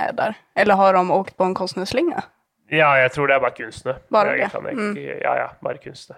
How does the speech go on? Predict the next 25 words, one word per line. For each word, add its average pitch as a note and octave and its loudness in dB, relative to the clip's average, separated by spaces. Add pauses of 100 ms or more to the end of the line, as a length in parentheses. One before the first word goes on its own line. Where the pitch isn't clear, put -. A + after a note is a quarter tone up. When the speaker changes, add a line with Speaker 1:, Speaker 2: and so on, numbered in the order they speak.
Speaker 2:
Men D3+ -4
de E3 2
har D#3+ 4
jo D3+ 4
en D#3+ 0
skitunnel E3+ 0 (360)
Speaker 1:
Mm. A3+ 2 (120)
Speaker 2:
i, E3+ 0
eh, E3+ 2
Vuokatti, - 0 (200)
så - -4
de C#3+ -4
kan C3+ 2
jo C3 -4
kanskje C#3 -2
til C3+ -2
og C3 -6
med C3+ 0
produsere C#3 2
snø C3+ 0
inni B2+ -6
si B2+ -10
skitunnelen, B2+ -2
og D3 2
så C3+ 0